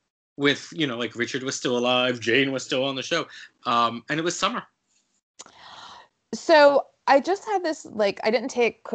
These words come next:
Speaker 2: like, I re-, literally took four notes, but, um,
Speaker 1: Okay, we will go through all four of them in great depth.
Speaker 2: but my first, my, but, but my first one is more of a question. What
Speaker 1: Okay.
Speaker 2: did we learn on Melrose Place this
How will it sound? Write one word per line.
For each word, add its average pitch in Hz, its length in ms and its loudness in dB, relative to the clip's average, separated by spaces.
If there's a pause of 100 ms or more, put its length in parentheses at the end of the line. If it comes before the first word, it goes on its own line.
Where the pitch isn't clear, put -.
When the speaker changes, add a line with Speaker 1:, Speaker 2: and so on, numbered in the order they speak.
Speaker 2:
like, 190 240 0
I 180 80 4
re-, 180 240 2
literally 170 420 2
took 156 220 -10
four 135 240 -4
notes, 127 440 0 (120)
but, 160 400 4
um, 135 420 0
Speaker 1:
Okay, 123 320 -8
we 131 140 -10
will 131 140 -10
go 131 120 -10
through 123 300 -18
all 131 220 -10
four 120 260 -12
of 113 80 -14
them 117 120 -8
in 113 140 -12
great 117 300 -12
depth. - 260 -14 (240)
Speaker 2:
but 190 400 4
my 190 180 2
first, 190 560 -2
my, 180 380 -2 (140)
but, - 340 2
but 190 160 2
my 160 120 -2
first 170 340 -4
one 160 420 -2 (340)
is 233 160 4
more 247 140 2
of 226 80 0
a 240 60 -4
question. 175 520 -4 (440)
What 196 280 6
Speaker 1:
Okay. 440 120 6
Speaker 2:
did 440 80 -2
we 403 120 8
learn 214 300 4
on 190 160 0
Melrose 151 400 2
Place 131 300 -2
this 123 220 -4